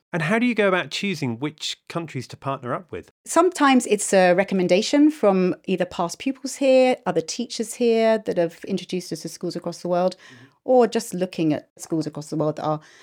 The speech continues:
Speaker 2: similar to Down House or may have an affinity with Down House.
Speaker 1: Mm.
Speaker 2: So that's what's happened in the past.
Speaker 1: Mm.
Speaker 2: Um,
Speaker 1: Did you do anything like this when you were young, when you were at school?
Speaker 2: No, didn't get the opportunity. I think all I got was a ski trip, I think, or a ski trip or a trip to France maybe to,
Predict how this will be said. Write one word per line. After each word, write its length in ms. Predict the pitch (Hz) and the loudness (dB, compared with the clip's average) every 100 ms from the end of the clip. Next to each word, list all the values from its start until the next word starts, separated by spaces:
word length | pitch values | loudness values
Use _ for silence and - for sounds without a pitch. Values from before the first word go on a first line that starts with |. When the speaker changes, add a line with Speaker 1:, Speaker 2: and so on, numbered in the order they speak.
| - _ _ _ _ | -20 _ _ _ _
Speaker 2:
similar 760 | - - - 233 233 226 226 220 | -14 -12 0 0 2 2 2 0
to 160 | 226 | -2
Down 260 | 208 202 208 | -2 0 -2
House 380 | 196 202 196 175 | -2 -2 -2 0
or 60 | |
may 160 | 170 165 | 0 0
have 240 | 165 160 | -2 -4
an 100 | 160 | -4
affinity 480 | 156 - 226 214 208 | -2 -2 -4 -4 -4
with 160 | 190 - | -4 -2
Down 240 | 185 175 | -2 -2
House. 520 | 170 160 156 151 - | -4 -4 -4 -8 -10
Speaker 1:
Mm. 140 | 123 117 | -8 -8
Speaker 2:
So 320 | 110 156 147 | -8 -8 -6
that's 240 | - - - | -6 -6 -8
what's 140 | - | -12
happened 340 | 123 - 139 139 | -12 -10 -10 -10
in 40 | |
the 60 | 143 | -10
past. 480 | 147 135 139 - - | -8 -10 -10 -12 -6
Speaker 1:
Mm. 40 | |
Speaker 2:
Um, 320 | 143 143 143 147 - | -2 -2 -4 -4 -2
Speaker 1:
Did 120 | 156 | -2
you 100 | 202 | 0
do 140 | 196 | 0
anything 260 | 190 170 170 | 0 0 0
like 140 | 156 | 0
this 240 | 160 147 - | -2 -4 -6
when 120 | 147 | -4
you 120 | 151 175 | -2 -2
were 40 | |
young, 300 | 104 95 92 | -4 -6 -6
when 100 | 117 | -6
you 120 | 147 | -4
were 60 | 113 | -6
at 60 | - | -8
school? 260 | 101 85 _ - | -8 -8 _ -4
Speaker 2:
No, 260 | 180 180 156 - | -2 -2 -4 -4
didn't 180 | 170 | 0
get 100 | 175 | 0
the 80 | 170 | 0
opportunity. 540 | 160 - 196 196 - 156 | -2 -4 -4 -2 0 0
I 40 | |
think 280 | 175 190 - - - | 0 -2 -4 -16 2
all 140 | 208 | 4
I 60 | 185 | 4
got 160 | 185 | 2
was 100 | 185 | 0
a 60 | 165 | -2
ski 200 | - 190 | -4 -4
trip, 280 | - 151 - | -2 -2 -4
I 80 | 165 | -8
think, 260 | 160 160 | -4 -2
or 120 | - 156 | -2 -4
a 40 | |
ski 220 | - 175 | -4 -4
trip 240 | 170 180 175 | -2 0 2
or 80 | |
a 60 | 175 | 2
trip 240 | - 226 | 4 2
to 100 | - | 2
France 480 | 196 214 185 170 - | 2 6 6 4 2
maybe 380 | 180 175 175 180 | 2 4 2 0
to, 200 | 185 | 0